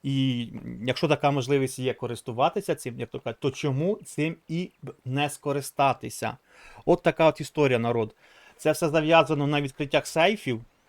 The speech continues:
не бага фіча. І точно так само, якщо у вас там прем-, м, прем-аккаунт ви купляєте, ви так само можете користуватися от такими відкриттями, баго-, ем, фічовими відкриттями сейф, які на срібло. Така от, народ, історія. Так що, надіюсь,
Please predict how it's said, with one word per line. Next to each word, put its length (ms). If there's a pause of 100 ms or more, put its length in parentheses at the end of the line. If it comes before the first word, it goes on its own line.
(180)
не 200
бага 320
фіча. 440
І 60
точно 280
так 160
само, 280
якщо 240
у 40
вас 160
там 160
прем-, 280 (200)
м, 200
прем-аккаунт 600
ви 60
купляєте, 580
ви 60
так 140
само 240
можете 220
користуватися 680 (380)
от 100
такими 380
відкриттями, 600
баго-, 480
ем, 640
фічовими 540
відкриттями 640
сейф, 340
які 240
на 180
срібло. 400 (500)
Така 260
от, 120
народ, 280
історія. 420
Так 220
що, 120
надіюсь, 480